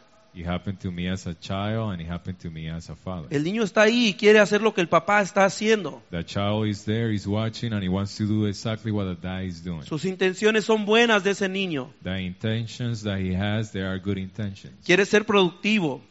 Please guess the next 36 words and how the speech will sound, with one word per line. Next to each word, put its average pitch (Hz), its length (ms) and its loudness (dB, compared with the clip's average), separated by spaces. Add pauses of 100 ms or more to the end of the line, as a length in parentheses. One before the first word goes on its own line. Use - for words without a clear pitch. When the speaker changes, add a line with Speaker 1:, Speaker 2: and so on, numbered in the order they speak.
(120)
Speaker 1:
He 92 80 -6
wants 98 300 -4
to 104 100 -2
be 101 140 0
productive. 95 540 -4
Speaker 2:
Quiere 202 220 8
ayudar. 180 760 6
Speaker 1:
He 95 100 0
wants 101 320 -2
to 98 140 -2
help. 98 320 -4 (340)
Speaker 2:
Quiere 196 160 6
estar 208 240 6
a-, 196 240 6
ahí 170 180 6
con 202 180 2
su - 120 -16
papá. 196 480 6
Tiene 208 220 2
un 214 80 -2
buen 226 160 4
deseo 233 420 8
ese 190 180 4
niño. 147 380 -2 (180)
Speaker 1:
He 101 60 0
wants 110 320 -2
to 113 100 -4
be 113 140 0
with 104 200 -2
the 90 120 -4
parent. 120 640 -4
He 101 380 -4
has 104 180 -2
a 104 60 -4
good 110 240 0
desire. 101 600 -4